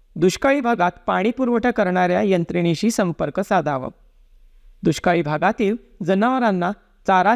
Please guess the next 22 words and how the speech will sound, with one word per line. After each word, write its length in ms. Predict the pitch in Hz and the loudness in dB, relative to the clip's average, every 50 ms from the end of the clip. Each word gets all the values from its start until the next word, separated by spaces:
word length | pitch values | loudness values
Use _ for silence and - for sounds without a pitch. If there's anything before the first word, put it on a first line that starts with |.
| 233 - | 0 0
छावणीमध्ये 640 | 214 202 196 190 190 190 185 190 180 180 185 240 - - - _ - - | -2 0 0 0 0 0 0 0 0 0 0 0 -2 -4 -12 _ -4 0
नेण्यात 400 | 180 180 175 170 170 165 165 - | 2 2 2 2 2 0 0 2
यावे. 300 | 185 175 156 135 131 - - _ _ _ _ _ - - _ _ - - _ _ _ _ _ _ _ - - - - - - _ _ _ - - | 0 2 0 0 -4 -8 -14 _ _ _ _ _ -20 -20 _ _ -20 -20 _ _ _ _ _ _ _ -20 -20 -20 -20 -20 -20 _ _ _ -6 -4
आता 300 | 170 170 - 170 170 208 - _ _ _ _ _ _ - _ - | -2 -2 0 0 -2 -2 -6 _ _ _ _ _ _ -20 _ -14
शेवटची 520 | - - 185 202 208 233 226 - - 233 233 | -4 0 2 2 4 2 0 0 -4 -4 -2
जी 120 | 202 233 | 0 2
आपत्ती 440 | 226 185 165 - - 180 - - 190 | 2 2 0 -2 -4 -6 -4 -4 -4
दिलेली 340 | 160 165 165 160 165 165 165 | -2 0 0 0 2 0 2
आहे 140 | 156 180 226 | 2 0 0
ती 180 | - - 185 | 0 0 0
आहे 180 | 165 151 175 190 - | 0 0 -2 -4 -2
दरड 340 | 139 147 139 135 143 151 151 | -2 0 0 0 0 -2 -4
कोसळणे. 640 | - - 165 143 120 - 151 139 131 127 143 156 - _ _ _ _ _ _ _ _ _ _ _ _ _ _ _ - | -4 -4 -6 -6 -4 -4 -6 -6 -4 -4 -4 -4 -4 _ _ _ _ _ _ _ _ _ _ _ _ _ _ _ -2
मग 80 | 147 147 | 0 0
इथे 280 | 151 147 147 147 147 | 0 0 0 -2 0
लिहायचं 320 | 143 165 185 202 - 190 160 | 0 0 0 0 -2 -4 -6
आहे, 140 | 151 156 160 _ _ _ _ _ - - - - - | -6 -6 -10 _ _ _ _ _ -20 -20 -10 -4 0
अतिवृष्टी 600 | 175 180 - 269 285 277 269 240 202 - 226 202 | 0 0 2 0 0 0 0 -2 -2 -2 -2 -2
होत 200 | - 175 175 175 - | -2 -2 -4 -2 0
असल्यास 720 | - 180 180 - - - 233 220 185 170 180 233 - - _ _ _ - | 0 -2 -2 -2 -2 -2 0 0 2 0 -2 -4 -6 -10 _ _ _ -10
डोंगराळ 460 | 185 160 185 180 180 185 196 220 247 262 | -4 0 0 2 2 2 2 2 2 0
ठिकाणी 400 | 233 233 - - 185 175 185 | -2 -4 -2 -2 0 0 0